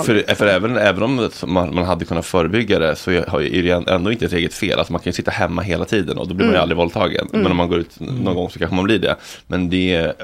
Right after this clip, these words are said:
Speaker 2: även, även om man kan förebygga det så spelar inte det någon roll, så att säga. Eller, äh, man hade kunnat förhindra det, så tar man ändå aldrig något, eh. Men,
Speaker 1: Mm.
Speaker 2: ja, det där är intressanta mekanismer, hur, hur hjärnan försöker skydda en,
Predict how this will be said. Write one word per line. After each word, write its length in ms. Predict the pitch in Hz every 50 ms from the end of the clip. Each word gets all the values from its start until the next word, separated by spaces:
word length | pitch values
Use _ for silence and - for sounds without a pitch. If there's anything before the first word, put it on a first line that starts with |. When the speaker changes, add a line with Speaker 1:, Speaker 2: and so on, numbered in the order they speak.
| - - -
Speaker 2:
även, 300 | - 71 87 90 107 - -
även 260 | - 87 92 85 101 107
om 60 | 104
man 100 | 92 92
kan 440 | - - - - 85 85 85 85 85
förebygga 600 | - 101 92 87 87 87 98 120 107 90 85 78
det 120 | 78 -
så 140 | - - -
spelar 200 | - - 85 85
inte 160 | 85 82 80
det 60 | 80 80
någon 140 | 85 87
roll, 200 | 87 90 - - -
så 40 | -
att 60 | -
säga. 120 | - 64 82
Eller, 120 | 78 78
äh, 300 | 80 - - 76 - -
man 120 | 87 85
hade 300 | - 95 87 85 87 87
kunnat 280 | 82 - 90 78 76 -
förhindra 560 | - - - - 98 104 107 104 95 85 80
det, 80 | - -
så 200 | - - 76 80 - - - - - - _ -
tar 120 | - 87
man 140 | 85 87 82
ändå 180 | 82 82 85 90
aldrig 180 | 92 87 82
något, 300 | 80 - - - - -
eh. 140 | - - 71 - - - - - - - - - - -
Men, 120 | - 92 95 95
Speaker 1:
Mm. 100 | 92 92
Speaker 2:
ja, 180 | 92 95 101
det 80 | 101 104
där 80 | 104 107
är 40 |
intressanta 480 | 104 104 101 - - 104 92 - 95 92
mekanismer, 600 | 92 92 90 - 90 95 101 98 - - 85 85
hur, 200 | 87 87 85 82
hur 120 | 85 87 82
hjärnan 540 | 85 87 87 85 85 85 85 82 85 80 82 - _ _ _ _ _ _ _ _ _ _ _ _ _
försöker 480 | - 110 - - 131 139 160 - - 113
skydda 460 | - - 123 101 92 85 104 123 113
en, 220 | 87 64 62 73